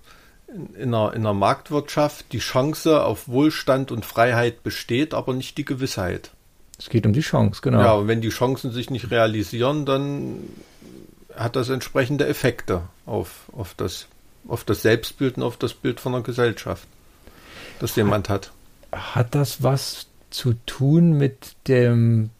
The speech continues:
Speaker 2: speziellen bundesdeutschen Kapitalismus? In U S A zum Beispiel ist das ja ein, ist das ein ganz anderes Bild. Da ist ja, sagen wir,
Speaker 1: Mhm.
Speaker 2: dieses, dieses mögliche Scheitern verinnerlicht und auch irgendwo auf die,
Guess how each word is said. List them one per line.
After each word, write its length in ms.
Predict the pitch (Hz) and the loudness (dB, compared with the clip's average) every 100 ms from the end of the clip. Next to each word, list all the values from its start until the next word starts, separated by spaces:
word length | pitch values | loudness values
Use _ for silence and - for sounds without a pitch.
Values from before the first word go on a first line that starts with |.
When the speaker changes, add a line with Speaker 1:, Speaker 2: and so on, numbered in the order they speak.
| _ - | _ -20
Speaker 2:
speziellen 680 | - - 117 - 120 127 117 - | -8 2 2 6 6 6 4 4
bundesdeutschen 680 | 147 175 170 - 160 156 160 | 6 8 6 6 6 6 0
Kapitalismus? 920 | 135 151 156 143 143 156 151 151 - - - - | 0 0 0 2 2 4 4 4 2 -8 -8 2
In 160 | 156 | 4
U 120 | 160 | 10
S 120 | 143 123 | 8 10
A 160 | 135 | 6
zum 120 | 175 | 8
Beispiel 260 | 156 156 156 | 8 8 6
ist 120 | 143 | 2
das 120 | 143 | 4
ja 120 | 147 143 | 6 4
ein, 180 | 139 135 - 185 123 - | 4 -4 -6 -4 -4 -6
ist 140 | - 135 | -4 2
das 100 | 131 | 4
ein 120 | 120 | 4
ganz 220 | 131 135 | 4 4
anderes 340 | 139 139 120 | 0 2 0
Bild. 320 | - 117 107 104 | 2 4 4 2
Da 100 | 120 | 0
ist 140 | 127 135 | 0 2
ja, 220 | 127 123 | 4 6
sagen 160 | 123 | 4
wir, 60 | 123 | 4
Speaker 1:
Mhm. 60 | 107 | 4
Speaker 2:
dieses, 260 | 120 117 | 2 0
dieses 320 | - 117 123 | 0 0 2
mögliche 460 | 113 135 139 123 110 | 8 8 8 4 0
Scheitern 600 | - - 135 151 147 151 - - - | -2 2 4 6 4 4 -2 -16 -12
verinnerlicht 760 | - - 165 131 110 101 - | -2 8 10 10 10 6 4
und 140 | 143 143 | 0 2
auch 140 | 139 | 4
irgendwo 380 | - 151 131 151 | 6 6 6 6
auf 160 | 143 | 4
die, 140 | - | 2